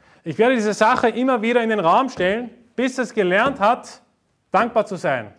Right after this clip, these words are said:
in dieser einen Sache. Dann ist es bereit, mehr zu tragen. Okay? Und vielleicht brauchst du das grad. Vielleicht brauchst du diese, diese Zeit, wo Gott still ist,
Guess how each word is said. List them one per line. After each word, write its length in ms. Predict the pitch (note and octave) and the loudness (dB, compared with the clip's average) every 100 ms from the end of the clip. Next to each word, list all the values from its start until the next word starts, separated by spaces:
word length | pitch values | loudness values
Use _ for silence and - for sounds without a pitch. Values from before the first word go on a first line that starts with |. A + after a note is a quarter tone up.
| _ | _
in 160 | D#3+ D3 | -14 -8
dieser 240 | G3 G3+ | -4 -2
einen 240 | E3+ F3 F3 | 0 -2 -2
Sache. 380 | D#3 C#3 B2 - _ _ _ _ | -4 -4 -8 -14 _ _ _ _
Dann 200 | D#3+ A3 | 0 0
ist 100 | A#3 | -2
es 100 | A#3 | -4
bereit, 480 | A#3+ F3 E3 F#3 - - - | 0 2 2 0 -6 -20 -12
mehr 240 | D3 F3 | -6 -4
zu 140 | F#3 G#3 | -4 -6
tragen. 440 | D3+ D3 C3+ G#2+ - _ _ _ - | -2 -2 -2 -10 -20 _ _ _ -20
Okay? 340 | B2 D3 F#3 G3 _ - | -18 -14 -12 -14 _ -14
Und 120 | E3+ | -4
vielleicht 340 | G3 F#3+ B3+ A#3+ | 0 2 2 0
brauchst 340 | D#3 A3 A3+ | 2 2 2
du 80 | A3 | -2
das 180 | F3+ F3 | -4 -4
grad. 260 | C3 A2+ - | -8 -6 -2
Vielleicht 280 | F#3+ A#3 | 0 0
brauchst 320 | - F3 A3+ A#3 | 0 2 2 0
du 20 | |
diese, 360 | G#3+ G3+ G3 F#3 - - - | -6 0 0 0 -10 -18 -8
diese 200 | F3 F3+ | -4 -4
Zeit, 480 | - F3 G#3 G#3 F3+ | -2 -2 -2 -6 -8
wo 80 | |
Gott 180 | F3 D#3+ | -6 -8
still 260 | - F#3+ A#3 | -8 -6 -6
ist, 360 | A#3+ - - | -8 -12 -20